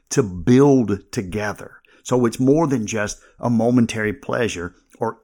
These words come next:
even a way to have children. I should go back to our drug example for just a second and, and make sure I explicitly say the misuse of sex is really never about the immediate pleasure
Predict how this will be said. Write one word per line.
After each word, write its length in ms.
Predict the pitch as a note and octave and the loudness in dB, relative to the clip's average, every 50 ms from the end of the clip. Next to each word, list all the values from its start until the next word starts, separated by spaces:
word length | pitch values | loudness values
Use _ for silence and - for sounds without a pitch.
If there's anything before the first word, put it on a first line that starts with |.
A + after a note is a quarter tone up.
| _ - | _ -2
even 320 | G3 F#3+ F#3+ D#3 D#3 C#3 | 0 0 2 4 4 2
a 60 | A#2+ | 2
way 260 | A2 G2 G2 G2 G2+ F#2 | 2 0 0 0 0 -2
to 80 | G2+ | -2
have 540 | F#2 - - G#2 F#2+ E2+ D#2+ D#2+ D#2+ - _ _ _ _ _ _ _ _ _ _ | -6 -6 -6 -6 -6 -6 -6 -8 -10 -14 _ _ _ _ _ _ _ _ _ _
children. 720 | - - - - D3+ B2+ A2 F2+ F2+ D#2+ - - - - _ _ _ _ _ _ _ _ _ _ _ _ | -12 -10 -6 -4 -4 -4 -4 -6 -10 -14 -20 -20 -20 -20 _ _ _ _ _ _ _ _ _ _ _ _
I 100 | - A2 | -4 -2
should 200 | - - B2 G2 | -2 -2 0 2
go 120 | G#2 G#2 | 2 2
back 320 | G2 A2 B2+ B2+ C3+ C#3 - | 2 4 2 2 2 0 -2
to 120 | C#3 A#2 | -2 -2
our 140 | G#2 G2 F#2+ | -2 -2 -2
drug 340 | E2+ A#2 B2 C3 C3+ A#2 A2+ | 0 2 4 4 4 2 0
example 420 | G#2+ - - G#2+ G#2+ G2+ F2+ G#2+ | -2 -4 -4 -4 -4 -4 -4 -6
for 140 | G2 G2 F#2 | -6 -6 -4
just 300 | E2+ A#2 A#2 G#2 - - | -2 -2 -2 -2 -4 -8
a 40 | - | -10
second 420 | - - C3+ A#2 - - G2+ F#2+ | -6 -4 -4 -4 -4 -6 -8 -6
and, 160 | F#2 F#2+ - - | -8 -10 -10 -10
and 120 | - G2 G#2 | -6 -4 -2
make 180 | A2 A2+ A2+ | -2 -2 -2
sure 160 | - - A#2 G#2+ | -4 -4 -2 -2
I 100 | G2 F#2+ | -2 -4
explicitly 640 | - - - - B2 B2 B2 - - - - F#2 | -4 -8 -8 -4 -4 -4 -4 -4 -10 -12 -12 -10
say 400 | F2+ - - B2+ A#2+ G#2 F#2 E2 - - - - _ _ _ - | -10 -8 -4 -2 -2 -2 -2 -4 -8 -14 -20 -20 _ _ _ -2
the 80 | A2 | 0
misuse 920 | G2+ F#2 F#2 G#2 B2 C#3+ D#3 D3+ - - A2+ G#2+ A2 B2 C3 B2+ B2 - - | 0 2 4 4 4 4 4 0 -2 -2 -2 2 2 2 2 0 -4 -8 -12
of 280 | - - G#2 G2+ F2+ - | -10 -8 -8 -8 -8 -8
sex 560 | - - - B2 A2 F#2 E2 - - - - _ _ _ _ - | -10 -8 -8 -6 -6 -8 -8 -12 -16 -20 -20 _ _ _ _ -8
is 180 | A#2+ A2 F#2 | -6 -6 -6
really 400 | G2+ F#2 G#2 A2+ B2 A#2 C3 B2 | -4 0 2 2 2 4 2 2
never 520 | A2 G2 F#2+ G2 G2+ G#2+ G#2 G2 A#2 C3+ - | 2 2 0 0 0 -2 -2 -2 -2 -4 -4
about 560 | A#2 G#2+ G2+ G2+ G2+ F#2 F2+ F2 F2+ - - _ _ _ _ _ | -6 -8 -6 -6 -6 -4 -6 -6 -8 -10 -12 _ _ _ _ _
the 120 | - A2 | -4 -2
immediate 600 | A2+ G2+ F#2+ G2+ G#2+ A2 G#2 G#2 G2+ G2+ - - | -2 -2 0 0 0 0 0 0 -2 -4 -6 -8
pleasure 560 | - - - G#2+ G#2 G#2 F#2 - F#2 D#2+ D#2 | -10 -8 -6 -4 -4 -6 -6 -8 -12 -14 -14